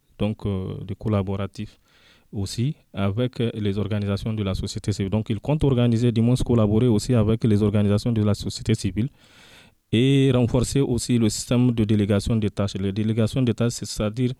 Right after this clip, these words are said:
que, euh, on, on permet aux, aux, en tout cas aux, aux agents communautaires,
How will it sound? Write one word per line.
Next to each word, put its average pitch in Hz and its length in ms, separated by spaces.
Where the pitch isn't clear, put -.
que, 139 100
euh, 117 500
on, 107 260
on 107 160
permet 147 680
aux, 127 60
aux, 104 680
en 110 80
tout - 100
cas 135 240
aux, 98 380
aux 107 220
agents 139 420
communautaires, 123 600